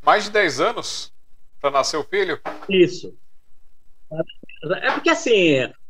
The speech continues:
Speaker 2: naquela época não era como hoje, né? Hoje a gen-, a, a, a facilidade de,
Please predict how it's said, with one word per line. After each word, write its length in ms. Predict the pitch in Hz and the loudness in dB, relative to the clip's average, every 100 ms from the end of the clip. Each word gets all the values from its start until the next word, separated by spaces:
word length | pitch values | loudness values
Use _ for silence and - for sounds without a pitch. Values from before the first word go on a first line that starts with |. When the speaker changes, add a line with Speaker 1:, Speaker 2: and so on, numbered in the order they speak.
| - | 0
Speaker 2:
naquela 640 | 170 - 165 165 240 165 | 0 2 0 0 0 -2
época 480 | 160 - - 127 - 135 | -2 -4 -4 -4 -4 0
não 260 | 156 165 | 4 6
era 200 | 170 226 | 6 4
como 260 | - 285 185 | 4 4 6
hoje, 520 | 135 156 147 131 127 | 8 8 8 6 -2
né? 140 | 135 | 0
Hoje 320 | 143 170 196 208 | 4 6 6 6
a 160 | 202 | 2
gen-, 220 | 165 190 165 | 0 -4 2
a, 120 | 156 | 0
a, 420 | 151 139 127 143 | 4 2 4 0
a 40 | |
facilidade 920 | 143 147 196 185 120 139 165 185 151 139 | -4 -2 2 4 4 4 4 4 2 -2
de, 500 | 127 131 120 104 | -4 -6 -4 -6